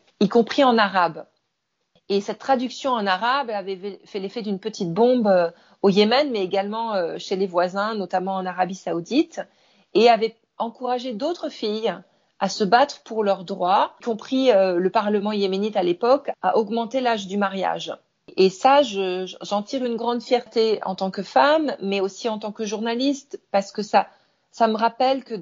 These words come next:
dans ces moments difficiles où je me dis que c'est, c'est vraiment très difficile et de plus en plus d'être reporter,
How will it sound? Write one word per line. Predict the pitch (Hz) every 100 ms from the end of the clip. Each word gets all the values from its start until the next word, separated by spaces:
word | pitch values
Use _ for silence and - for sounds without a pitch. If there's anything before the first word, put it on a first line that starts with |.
| - -
dans | 170 190
ces | 220
moments | 220 240 247
difficiles | 240 247 - 262 269 262
où | 233
je | 202
me | 202
dis | 208
que | -
c'est, | 190 -
c'est | - 185
vraiment | 175 208 226 247
très | - 220
difficile | 214 214 208 226 214
et |
de | 180
plus | 185 202
en | 202
plus | 214 196
d'être | 190 -
reporter, | 180 190 185 - 220 226 285 233